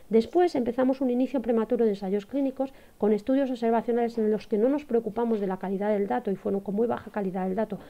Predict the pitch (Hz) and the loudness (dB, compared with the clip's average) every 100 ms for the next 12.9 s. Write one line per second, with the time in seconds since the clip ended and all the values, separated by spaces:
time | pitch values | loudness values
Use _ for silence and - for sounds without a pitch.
0 | - - 208 208 254 247 226 226 247 226 | -12 0 2 4 4 4 4 2 4 2
1 | 202 - 254 226 196 202 - - 208 226 | 2 2 2 2 -2 -4 -12 -4 0 0
2 | 233 208 214 202 190 196 190 202 247 240 | 2 2 0 -2 -4 -4 -4 0 2 2
3 | 226 - - - - - 247 269 - - | 0 -6 -18 -20 -10 2 4 6 4 4
4 | 220 214 269 262 247 247 233 233 226 - | 2 2 2 2 2 0 2 4 4 2
5 | 254 233 208 202 196 233 233 220 196 220 | -2 0 -2 -4 -4 0 0 -2 -4 -4
6 | 202 202 240 208 - 202 233 294 214 - | -2 -2 -2 -4 -6 -2 0 -2 -4 -6
7 | 233 220 202 220 247 226 185 - - 220 | -2 -2 -2 -4 0 0 0 -8 -4 -2
8 | 208 220 233 226 226 247 240 254 247 208 | 0 2 0 -2 -4 -2 0 0 0 0
9 | 196 196 196 294 277 262 - 208 202 233 | 0 0 0 2 0 -4 -4 -2 0 0
10 | 233 254 220 185 180 196 208 208 208 214 | 0 -2 0 0 0 -2 -4 -6 -6 -4
11 | 277 226 233 247 - - - - 262 262 | -6 -6 -10 -10 -14 -20 -8 4 6 6
12 | 233 220 254 262 262 269 254 247 | 4 2 2 2 2 0 0 0